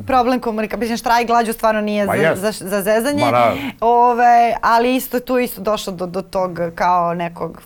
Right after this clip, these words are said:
Speaker 1: nemam pojma, mislim, sve se, sve, sve se opet
Speaker 2: Pa ne, fali i njima neke malo komunikacije, mislim, ja mislim da opozicija, e,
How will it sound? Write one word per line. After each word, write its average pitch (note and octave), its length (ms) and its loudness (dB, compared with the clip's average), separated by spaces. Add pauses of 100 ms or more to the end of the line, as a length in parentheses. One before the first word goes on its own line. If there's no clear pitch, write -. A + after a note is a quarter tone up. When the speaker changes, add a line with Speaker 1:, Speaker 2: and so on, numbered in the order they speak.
Speaker 1:
nemam F3+ 260 -4
pojma, A#2+ 340 -6 (100)
mislim, C#3+ 300 -12 (760)
sve - 180 -2
se, D4 140 -4 (100)
sve, D4 240 -2
sve D#4+ 180 -6
se D#4 120 -4
opet B3 160 -2
Speaker 2:
Pa F#3+ 60 0
ne, E3 240 2
fali G3+ 320 4
i F#3+ 40 2
njima A#3 240 4
neke A3+ 280 2
malo G#3+ 240 4
komunikacije, D3+ 760 0
mislim, G2 320 -6
ja A2 100 0
mislim C3 280 -6
da C3 80 0
opozicija, C#3+ 720 -2 (520)
e, - 60 -14